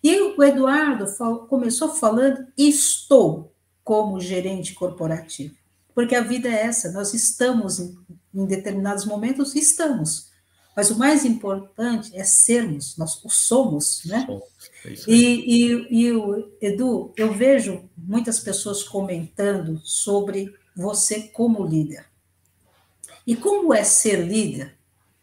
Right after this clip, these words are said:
Speaker 1: em um, um ambiente técnico e, ao mesmo tempo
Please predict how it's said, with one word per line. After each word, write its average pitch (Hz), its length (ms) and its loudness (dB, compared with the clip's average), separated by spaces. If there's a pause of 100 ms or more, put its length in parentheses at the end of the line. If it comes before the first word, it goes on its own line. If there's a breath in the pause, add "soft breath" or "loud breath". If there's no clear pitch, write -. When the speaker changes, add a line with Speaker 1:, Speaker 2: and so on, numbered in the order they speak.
(500)
Speaker 1:
em 226 240 10
um, 220 300 0
um 190 380 -4
ambiente 190 600 -2
técnico 320 720 -2 (840)
e, 254 120 8
ao 262 140 6
mesmo 254 600 2
tempo 277 500 -4